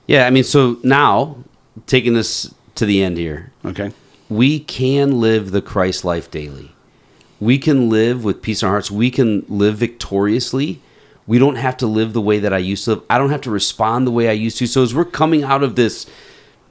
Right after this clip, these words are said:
Speaker 1: w-, very tumultuous time in our world, we actually can be different, and we have the answer for the world.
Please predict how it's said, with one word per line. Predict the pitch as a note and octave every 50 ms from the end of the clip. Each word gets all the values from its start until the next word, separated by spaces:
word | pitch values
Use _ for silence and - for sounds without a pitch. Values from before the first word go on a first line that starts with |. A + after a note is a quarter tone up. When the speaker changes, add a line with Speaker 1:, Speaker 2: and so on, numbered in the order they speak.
| _ _ _ -
Speaker 1:
w-, | A#2 G#2+ A2+ - - B2 B2 - -
very | G2+ A2 F#2 A#2+ C3+ C#3+ D3+ C#3+ C#3 B2
tumultuous | C3 - - A#2 A#2 A2+ A#2 A2+ - A#2 G2+ -
time | - - G2+ F#2 F#2 F2+
in | F2+
our | F2 E2 E2
world, | E2 E2+ F2+ F#2 F#2+ G2+ G#2 G2 F2 E2 D#2 D2 D2+ D#2+ F2 _ _ _ _ _ _ _ _ _ _ _ -
we | - G#3 G#3 C3 E3+ G3
actually | F3 C#3 A#2+ - - - - A#2
can | G2 - - - B2+ A#2+ A2+ G#2+ G2+ F#2+ F2+ D#2+ - _ _ _ -
be | - A#2+ B2 B2+ A#2 G#2 G2 F#2+ F#2 F2+ - - _ _ - _ _ _ _ _ _ _ _ _ _ F#2 E2
different, | - A2 G2+ - - F2+ F2 E2+ D#2+ - - -
and | A2 A2 G#2+ G#2 G#2
we | B2 C#3+ D3
have | B2 - A#2+ A#2+ A#2+ B2 A#2+ G2+
the | G#2 F#2 - - F2
answer | E2+ D#2+ - - F2+
for | D#2+ - F2 E2
the | E2
world. | D#2 D2 D#2 D2 C#2+ B1+ C2 -